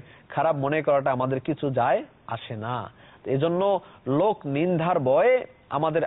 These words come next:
আমল বাড়িয়ে দেওয়া অথবা কমিয়ে দেওয়া, এটা ঠিক না। আল্লাহ তাআলা সন্তুষ্টির জন্যই আমাদেরকে আমল করতে হবে, কারণ এসব লোকজন তো নিজেরাই তাদের লাভ ক্ষতি, জীবন মৃত্যু তাদের মালিক নয়। কারণ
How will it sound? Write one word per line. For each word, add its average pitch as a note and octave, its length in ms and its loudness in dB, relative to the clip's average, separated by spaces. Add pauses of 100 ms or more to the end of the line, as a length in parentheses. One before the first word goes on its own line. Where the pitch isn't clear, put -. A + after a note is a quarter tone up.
আমল D#3+ 380 0
বাড়িয়ে D#3+ 380 2
দেওয়া F3+ 220 4
অথবা E3 220 2
কমিয়ে G3+ 340 0
দেওয়া, D#3+ 340 2 (160)
এটা - 160 -8 (100)
ঠিক D#3+ 180 -10
না। G#2+ 100 -12 (640)
আল্লাহ G3 220 0
তাআলা D3+ 200 2
সন্তুষ্টির D#3 580 -4
জন্যই D#3 360 0
আমাদেরকে C#3+ 500 0 (320)
আমল G#3+ 280 2
করতে F#3 280 -2
হবে, E3 440 2 (480)
কারণ G3 520 2 (340)
এসব F#3 340 2
লোকজন A3 680 4
তো C4+ 140 4
নিজেরাই G3+ 640 4
তাদের B3+ 240 2
লাভ G3 280 4
ক্ষতি, G#3 300 0
জীবন F3 320 2
মৃত্যু F#3 280 0
তাদের E3+ 160 2
মালিক D3+ 320 0
নয়। G#2 200 -2 (340)
কারণ G2+ 180 -10